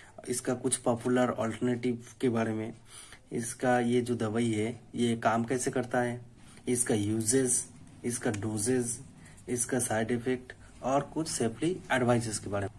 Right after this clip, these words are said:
अगर आप लोग ये पूरा जानकारी जानना चाहते हो इस tablet के बारे में तो इस video में पूरा आखिर तक बने रहना।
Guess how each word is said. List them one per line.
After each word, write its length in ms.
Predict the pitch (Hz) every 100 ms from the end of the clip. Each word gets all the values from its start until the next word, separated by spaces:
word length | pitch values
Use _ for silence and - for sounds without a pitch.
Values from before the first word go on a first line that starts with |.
| - - - 123
अगर 260 | 127 147
आप 200 | 135 120
लोग 240 | 135 131 120
ये 120 | 131
पूरा 300 | 117 127 135
जानकारी 440 | 123 120 117 127
जानना 300 | 120 113 117
चाहते 280 | 117 123 117
हो 100 | 117
इस 180 | 120 -
tablet 280 | 113 110 110
के 80 | 120
बारे 180 | 107
में 180 | 104 113 - - - -
तो 100 | 123
इस 140 | 117 110
video 240 | 113 127
में 220 | 120 117
पूरा 220 | 120 120 117 - -
आखिर 280 | 117 131 123
तक 140 | 127
बने 280 | 110 110 120
रहना। 360 | 110 104 117